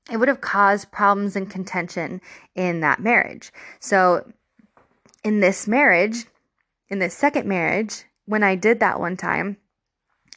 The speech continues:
I freaked out. I was like, <gasps> "Oh my gosh, I spent more than I thought I would. He's gonna be mad. He's gonna yell at me." He's, and I started, like,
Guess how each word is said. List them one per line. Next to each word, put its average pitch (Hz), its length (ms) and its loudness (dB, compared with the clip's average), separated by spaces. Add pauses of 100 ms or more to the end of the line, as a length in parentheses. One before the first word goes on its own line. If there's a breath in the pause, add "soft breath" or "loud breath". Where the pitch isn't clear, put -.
I 190 500 2
freaked 208 440 -6
out. 165 160 -2
I - 40 -4
was 185 120 -6
like, 185 160 -6
<gasps> - 20 -10
"Oh 285 1040 -2
my 214 140 -4
gosh, 180 500 -4
I 196 100 -6
spent 180 300 -6
more 214 160 -2
than 247 100 2
I 247 140 2
thought 185 220 -4
I 175 80 -2
would. 170 360 -2 (880)
He's 185 200 -6
gonna 214 180 2
be 254 120 2
mad. 180 340 -2
He's - 260 -8
gonna 208 220 -2
yell 180 220 0
at - 100 -8
me." 180 80 -6
He's, 185 180 -6
and 202 160 -2
I 202 80 0
started, 214 420 0
like, 190 280 -2